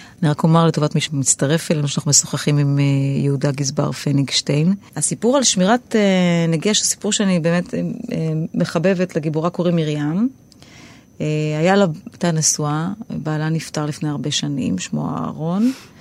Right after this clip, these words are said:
ועכשיו היא כבר מאוד מאוד מבוגרת, והיא מתחבטת, יש מחזר, אה, חדש, לא צעיר, אבל חדש, שהוא בפתח, והיא מתחבטת. אני רוצה לקרוא, אה,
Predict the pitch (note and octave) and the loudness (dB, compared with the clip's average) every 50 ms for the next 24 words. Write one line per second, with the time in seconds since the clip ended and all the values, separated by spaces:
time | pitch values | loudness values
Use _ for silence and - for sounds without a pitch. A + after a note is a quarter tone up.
0 | - - - - - - - - - C3 D3+ D#3 C#3+ - - D3+ D#3 - - D#3 | -20 -20 -20 -20 -20 -20 -20 -16 -12 -8 -6 -6 -6 -6 -6 -8 -6 -4 -4 -2
1 | D3+ D3+ D3+ D#3 - D#3 D3+ D3+ D#3 D3+ D3 D3+ C#3 C#3 C#3+ C3+ C3 - C#3 D3 | -2 -2 -2 -2 -2 -4 -4 -4 -4 -2 -2 -4 -4 -6 -8 -8 -8 -8 -8 -8
2 | D3+ D#3 F3+ G3 - - - - - - - - - - - - - - - - | -8 -8 -8 -10 -10 -14 -20 -20 -20 -20 -20 -20 -20 -20 -20 -20 -20 -20 -16 -8
3 | - F3 F#3+ G#3 G#3+ - - - B3+ B3 E4+ E4+ - - - - G3 - - G3 | -6 -4 -2 -2 -4 -4 -4 -4 -4 -4 -4 -4 -6 -6 -4 -4 -4 -4 -2 -4
4 | - - F3+ D3+ - - F3 F3 F3+ F3 E3 D#3+ D#3+ D#3 D3+ - - - D3 E3 | -4 -2 -2 0 0 2 2 2 2 2 0 0 0 -2 -2 -4 -4 -4 -2 -2
5 | E3 D#3 - F#3+ G3+ - - F#3 F3 E3+ D3+ D3+ C#3+ D3+ D3 C#3 - - C#3+ D#3+ | -2 0 0 0 0 0 0 0 0 0 0 -2 -2 -4 -4 -4 -4 -6 -4 -4
6 | D#3 D#3 D3+ - - D3+ D3 D3+ D3 - F3+ - F#3+ F3 D#3+ D3 D3+ C#3 D3 - | -4 -2 -4 -4 -4 -6 -6 -6 -6 -6 -4 -4 -4 -4 -4 -4 -4 -4 -6 -8
7 | - D#3 D3 D#3+ - - E3 D3+ D3 D3+ D3+ - F3+ F3+ F3+ - - E3 E3 - | -8 -6 -6 -6 -6 -6 -6 -6 -6 -6 -6 -6 -6 -6 -6 -6 -4 -4 -6 -6
8 | - - - - - - - - - - - - - - - D#3 | -6 -14 -20 -20 -20 -20 -20 -20 -20 -20 -20 -20 -14 -8 -4 -2